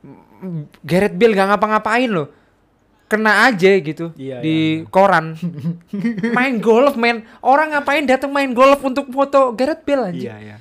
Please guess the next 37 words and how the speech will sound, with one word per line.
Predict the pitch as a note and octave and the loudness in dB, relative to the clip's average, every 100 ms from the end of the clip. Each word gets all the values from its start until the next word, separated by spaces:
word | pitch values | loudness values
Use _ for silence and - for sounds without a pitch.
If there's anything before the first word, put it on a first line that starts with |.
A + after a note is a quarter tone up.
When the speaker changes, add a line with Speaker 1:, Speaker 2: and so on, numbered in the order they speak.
| - | -18
Speaker 2:
iya | A#2+ A2 | -16 -16
sih. | - G#2+ | -20 -20
Speaker 1:
Anjing | E3 A#3+ A#3 C#3+ C#3+ | -14 -10 -10 -10 -10
gitu. | B2 A#2 B2 _ _ _ _ _ _ _ _ _ _ _ _ - | -12 -14 -18 _ _ _ _ _ _ _ _ _ _ _ _ -10
Nggak | C3+ E3+ | -2 -2
ada. | A#3+ B2+ A#2+ C3 _ _ _ _ - | -2 -8 -12 -14 _ _ _ _ -6
Orang | F3+ B3 A#3 - _ _ _ _ | 0 0 0 -12 _ _ _ _
kok | - - - _ | -14 -14 -16 _
nggak | F3 F#3 G3 | 2 6 6
ada | G#3+ | 4
yang | A3+ | 2
main | G#3+ G3+ | 0 -2
ke | F#3+ G3 G3 | 0 0 0
tempatnya | F#3+ F3+ F3+ F3+ | -2 -4 -2 -2
Aguero | F3 C#3+ D#3+ E3+ F3+ | -2 0 0 0 0
yang | F3 E3 | 0 -2
dia | D#3 D#3 | -2 -2
pendiam | D#3+ D#3 C#3+ C#3+ | -2 -4 -2 -2
di | C#3 | -2
rumah, | C#3 D3 D3+ D3+ D3+ _ _ - | -4 -4 -4 -6 -8 _ _ -8
yang | D3+ D3+ | -4 -2
ada | D3 | -2
ikan | D3 D3+ | 0 0
hiu | C#3+ C#3+ | 0 0
di | D3 C#3+ | 0 -2
rumahnya, | C#3+ D3 D3 C#3+ | -4 -8 -8 -8
nggak | C#3 - | -4 -4
ada | B3+ | -4
yang | B3+ A#3 | -8 -8
pernah | A#3+ B3 | -8 -6
datang | G#3 A#3 | -6 -8
ke | D4+ | -12
sana, | F#4 D#4+ | -14 -12
bangsat. | E3 D#3 E3 _ _ _ _ _ _ _ _ _ _ _ _ _ _ _ - | -12 -12 -14 _ _ _ _ _ _ _ _ _ _ _ _ _ _ _ -14
Nggak | C#3 | -10
ada | |
yang, | D3 | -8